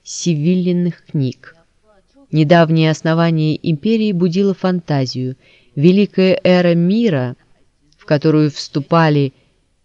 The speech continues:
и обычная меланхолическая чувствительность, которую испытывают люди после долгих периодов революций, порождали всюду безграничные надежды.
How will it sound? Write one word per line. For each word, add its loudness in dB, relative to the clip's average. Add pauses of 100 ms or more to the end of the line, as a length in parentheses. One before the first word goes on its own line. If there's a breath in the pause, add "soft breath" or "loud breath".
и 0
обычная 2
меланхолическая -2
чувствительность, -6
которую -2 (300)
испытывают -4
люди -2
после -4
долгих -2
периодов -4
революций, -4 (360 soft breath)
порождали 2
всюду -4
безграничные 0
надежды. -4